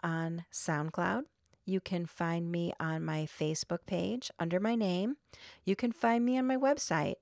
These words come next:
at brummelaw dot com. You can also find me on Instagram at Florence Legally Brunette. I also have a Tumblr page, Florence Legally Brunette, as well as on Twitter at Florence Law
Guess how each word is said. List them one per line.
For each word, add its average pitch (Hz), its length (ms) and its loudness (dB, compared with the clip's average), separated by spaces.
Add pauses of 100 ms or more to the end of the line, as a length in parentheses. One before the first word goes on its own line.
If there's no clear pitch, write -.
(140)
at 165 200 0
brummelaw 196 720 4 (140)
dot 170 300 0
com. 180 420 0 (840)
You 196 160 2
can 185 140 0
also 175 340 2
find 202 300 2
me 233 100 4
on 240 120 2
Instagram 190 680 0 (100)
at - 160 0
Florence 170 580 -2
Legally 185 420 0
Brunette. 208 460 4 (960)
I 180 140 6
also 180 260 4
have 226 140 4
a 247 60 4
Tumblr 202 440 4
page, 196 420 2
Florence 170 520 0
Legally 175 420 0
Brunette, 180 480 0 (960)
as 190 260 2
well 185 240 6
as 185 220 4 (140)
on 165 480 -2 (240)
Twitter 214 420 2 (100)
at - 180 0
Florence 180 460 -2
Law 175 340 0